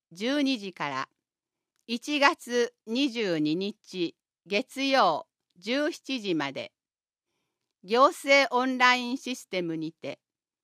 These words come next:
オンライン予約で定員に満たない場合は、相談当日十八時時点の来場者で抽選。大阪市総合コールセンター、なにわコール。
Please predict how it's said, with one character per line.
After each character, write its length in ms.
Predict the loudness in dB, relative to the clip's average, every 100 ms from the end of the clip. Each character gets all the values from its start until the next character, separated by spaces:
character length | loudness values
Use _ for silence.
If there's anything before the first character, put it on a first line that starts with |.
| _ _ _ -2
オ 160 | 2 4
ン 200 | 4 6
ラ 160 | 4
イ 120 | 4
ン 140 | 0 -2
予 140 | 0
約 320 | 0 -2 -4
で 260 | -6 -6 -6 _
定 320 | 4 6 6
員 260 | 4 0 0
に 100 | -2
満 160 | -4 0
た 160 | 0
な 160 | 2 0
い 80 | 0
場 280 | 2 4 2
合 200 | -2 -2
は、 220 | -2 -2 _ _ _ _ _
相 440 | -10 2 6 6
談 300 | 6 4 2
当 280 | 0 0 0
日 500 | -2 -10 -12 -10 -10 _ _ -18
十 300 | -6 -4 -2
八 340 | 0 0 0
時 160 | -6 -4
時 140 | -4
点 300 | -2 -2 0
の 120 | -2 0
来 300 | 0 0 -2
場 240 | -2 -2
者 160 | -4 -8
で 120 | -10
抽 300 | -10 -10 -10
選。 420 | -10 -8 -6 -8 _ _ _ _ _ _ _ _ _ _ _ _ _ _ _ 0
大 180 | 4 4
阪 460 | 2 -2 2 2
市 320 | 0 -10 -10 _
総 400 | -8 2 2 4
合 240 | 6 4
コ 280 | 4 0 2
ー 60 | 2
ル 100 | -2
セ 260 | -2 -2
ン 100 | -2
タ 400 | -6 -6 -4 -4 -6
ー、 60 |
な 120 | -4
に 140 | -2 0
わ 140 | 0
コ 280 | 0 -4 -4
ー 60 | -6
ル。 220 | -12